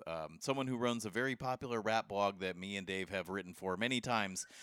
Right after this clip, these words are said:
um, and they do a very, uh, popular year-end list. And he was, uh, they were talking about how they have to make some editorial decisions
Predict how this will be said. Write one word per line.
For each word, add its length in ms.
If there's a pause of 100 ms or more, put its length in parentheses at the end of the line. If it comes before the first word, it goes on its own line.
(240)
um, 460
and 160
they 140
do 200
a 100
very, 600
uh, 400
popular 480
year-end 460
list. 400 (240)
And 100
he 80
was, 280 (100)
uh, 260
they 120
were 100
talking 300
about 180
how 120
they 120
have 140
to 80
make 180
some 180
editorial 580
decisions 680